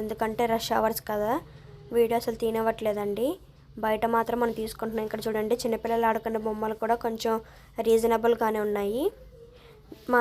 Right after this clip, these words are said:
చెల్లెలు కూడా కొనుక్కున్నారండి. ఇక్కడైతే చూసారు కదా, ఇక్కడ ఎలానే పిల్లలు ఆడుకునే బెలూన్స్, బాల్స్ అన్నీ ఉన్నాయండి. ఇవి కూడా సిక్స్టీ రూపీసే,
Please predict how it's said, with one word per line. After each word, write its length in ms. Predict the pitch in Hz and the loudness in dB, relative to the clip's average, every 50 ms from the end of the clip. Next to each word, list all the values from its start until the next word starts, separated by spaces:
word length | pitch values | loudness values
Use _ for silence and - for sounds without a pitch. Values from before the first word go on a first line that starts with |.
| 233 226 - | 4 4 4
చెల్లెలు 320 | - 240 226 240 226 233 233 - | 2 2 2 2 2 0 0 0
కూడా 140 | 240 233 254 277 294 - - | 2 2 2 2 0 -2 -2
కొనుక్కున్నారండి. 760 | 240 233 233 233 - 240 226 220 220 214 214 214 208 208 208 208 | -2 -2 -2 0 0 -2 -2 -2 -2 -4 -4 -4 -4 -4 -4 -6
ఇక్కడైతే 420 | - - 208 208 208 202 - 226 247 302 381 415 - - - 494 508 480 440 415 - - - - - - - - - - - - - - - - - - - - - - - - - - - - - - - - - | -4 -4 -4 -4 -4 -2 -2 0 0 0 -2 -4 -8 -14 -20 -20 -20 -18 -18 -18 -18 -20 -20 -20 -20 -20 -20 -20 -20 -20 -20 -20 -20 -20 -20 -20 -20 -20 -20 -20 -20 -20 -20 -20 -20 -20 -20 -20 -18 -18 -16 -6 0
చూసారు 320 | 254 247 247 - 233 226 - | 0 0 2 0 -2 0 0
కదా, 140 | 226 226 240 233 | 0 2 2 0
ఇక్కడ 140 | 233 233 233 226 | 2 2 2 2
ఎలానే 280 | 220 226 220 220 233 254 262 254 254 | 4 2 2 2 2 2 2 2 2
పిల్లలు 260 | 233 226 226 226 226 | 2 2 4 4 4
ఆడుకునే 380 | 220 226 220 - 226 220 220 220 214 | 2 2 0 -2 -2 -2 -2 -2 -2
బెలూన్స్, 460 | 220 220 214 220 220 226 220 - - 240 226 226 214 214 | -2 -2 -2 -2 -4 -4 -4 -4 -4 -2 -2 -2 0 0
బాల్స్ 300 | 220 214 220 226 220 - 220 | 2 2 2 2 0 0 0
అన్నీ 180 | 214 220 226 226 220 | 0 2 2 2 2
ఉన్నాయండి. 520 | 220 220 214 208 208 202 202 202 220 269 359 - - - - - - - 240 | 0 0 -2 -2 -2 -2 0 2 2 2 2 0 -6 -16 -20 -18 -10 -4 -2
ఇవి 140 | 240 226 233 233 | 0 2 4 4
కూడా 120 | 240 254 254 | 4 4 4
సిక్స్టీ 260 | 262 247 - - 240 226 214 | 0 -4 0 0 2 2 2
రూపీసే, 420 | 214 214 226 220 214 - 233 247 | 0 -2 -4 -4 -2 0 0 0